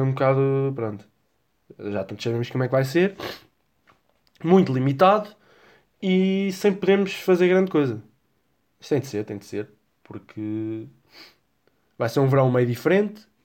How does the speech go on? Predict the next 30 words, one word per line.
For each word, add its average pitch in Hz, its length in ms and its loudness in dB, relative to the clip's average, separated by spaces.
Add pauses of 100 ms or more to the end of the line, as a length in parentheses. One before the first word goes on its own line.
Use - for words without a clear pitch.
temos 135 180 -4
de 123 60 -4
aproveitar 127 360 -2
de 123 60 -2
uma 123 100 -2
forma 143 280 0
diferente, 196 480 -2 (360)
mas - 80 -12
pode - 180 -2
ser 139 80 0
que 135 80 0
aprendamos 113 320 -2
com 107 100 -8
isto 104 140 -8
do 107 100 -8
covid. 101 400 -8 (920)
Pode - 180 -10
ser 131 100 -2
que 135 80 -4
aprendamos 151 520 2
até 120 460 0 (360)
a 131 60 -8
ver 123 420 2
a 135 80 0
vacina, 135 760 -2 (200)
a 139 120 -2
dita 147 480 0
vacina, 147 480 0
não 101 80 -4
é? 107 180 -10